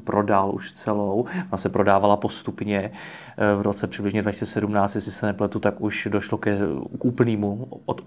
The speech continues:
vlastně odprodeji toho vašeho podílu. Dneska ji vlastní mol. Eh,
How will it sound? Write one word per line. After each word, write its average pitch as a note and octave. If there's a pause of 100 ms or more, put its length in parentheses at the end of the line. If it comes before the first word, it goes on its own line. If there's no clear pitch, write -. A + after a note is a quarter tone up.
(120)
vlastně A2+
odprodeji A2
toho G#2
vašeho G2+
podílu. G#2+ (420)
Dneska G#2
ji G#2+
vlastní G#2+
mol. G#2+
Eh, -